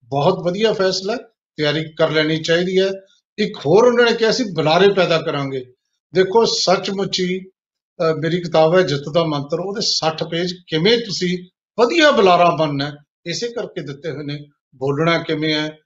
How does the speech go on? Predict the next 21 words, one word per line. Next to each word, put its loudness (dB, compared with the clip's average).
ਕੰਟੈਂਟ 0
ਕਿੱਥੋਂ -4
ਲੈ 4
ਕੇ -2
ਆਉਣਾ, -2
ਸਮੱਗਰੀ, 0
ਪ੍ਰੈਜੈਂਟੇਸ਼ਨ, 0
ਆਵਾਜ਼ 4
ਦਾ 4
ਜਿਹੜਾ 2
ਹੈ 4
ਘਟਾਓ 0
ਵਧਾਓ, 0
ਇਹ -10
ਕਿਵੇਂ -4
ਹੁੰਦਾ, -6
ਸਾਰਾ -6
ਕੁਛ -8
ਦੱਸਿਆ -6
ਹੋਇਆ -8
ਹੈ। -20